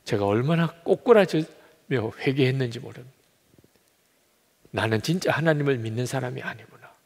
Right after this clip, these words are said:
목사인데도. 여러분, 하나님을 믿지 않는 죄가 그렇게 큰 죄입니까? 그렇지요. 어떻게 천국에 가요? 하나님을 진짜 믿는 사람이 아니에요.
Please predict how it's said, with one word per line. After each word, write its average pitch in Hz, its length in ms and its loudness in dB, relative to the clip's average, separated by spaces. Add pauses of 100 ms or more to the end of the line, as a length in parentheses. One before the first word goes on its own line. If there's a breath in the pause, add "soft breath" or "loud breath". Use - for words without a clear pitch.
(100)
목사인데도. 139 680 -4 (1200)
여러분, 143 320 8 (440 loud breath)
하나님을 220 520 10
믿지 185 300 6
않는 160 340 6
죄가 123 260 4
그렇게 185 360 2
큰 214 260 0
죄입니까? 165 580 6 (420)
그렇지요. 110 560 -4 (1000)
어떻게 226 280 2
천국에 165 460 -2
가요? - 420 -8 (1200)
하나님을 277 480 4
진짜 311 400 0
믿는 180 360 4
사람이 175 360 0
아니에요. 110 720 -4